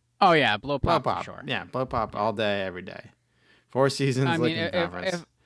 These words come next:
Speaker 2: I booked the
Speaker 1: if I
Speaker 2: Four
Speaker 1: have a
Speaker 2: Seasons. It's a beautiful class. Beautiful, beautiful, beautiful, beautiful. Oh, wait, what's that, Rudy? What's that? A beautiful landscaping company. Top notch in North, North, Northeast Philly.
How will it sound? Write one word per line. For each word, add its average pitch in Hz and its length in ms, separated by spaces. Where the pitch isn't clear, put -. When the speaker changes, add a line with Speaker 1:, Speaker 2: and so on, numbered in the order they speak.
Speaker 2:
I 143 80
booked 185 240
the 185 80
Speaker 1:
if 165 120
I 185 40
Speaker 2:
Four 180 120
Speaker 1:
have 160 100
a - 20
Speaker 2:
Seasons. 165 500
It's 139 160
a 123 40
beautiful 151 680
class. 156 600
Beautiful, 180 420
beautiful, 156 460
beautiful, 175 540
beautiful. 147 640
Oh, 117 60
wait, 110 180
what's 104 180
that, 131 180
Rudy? 110 180
What's - 120
that? 120 100
A 131 80
beautiful 175 340
landscaping 143 760
company. 113 420
Top 175 260
notch 135 520
in 135 160
North, 139 300
North, 104 300
Northeast 107 520
Philly. 131 140